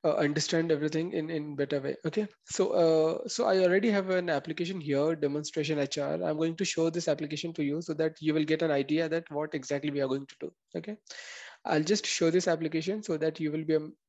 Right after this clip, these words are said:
you'll be able to understand what type of, uh, datas we are going to show, and, uh, uh, how this application is going to look like.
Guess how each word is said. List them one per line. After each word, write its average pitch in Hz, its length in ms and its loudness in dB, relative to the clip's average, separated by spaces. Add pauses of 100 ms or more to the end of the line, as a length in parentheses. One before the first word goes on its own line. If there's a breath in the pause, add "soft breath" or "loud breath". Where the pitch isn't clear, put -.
(120)
you'll 160 300 -2
be 160 80 4
able 156 160 2
to 165 120 0
understand 156 460 -2
what 151 160 -2 (160)
type 151 240 0
of, 160 140 2 (400)
uh, 80 640 -2 (800 soft breath)
datas 156 380 2
we 151 100 2
are 143 60 2
going 147 180 -2
to 165 80 -6
show, 151 460 -2 (200)
and, 73 680 -6
uh, 76 380 -2 (2250 loud breath)
uh, 156 340 2
how 151 260 2
this 156 180 -2
application 156 480 -2
is 151 80 0
going 151 180 0
to 165 100 -6
look 147 200 -2
like. - 360 -10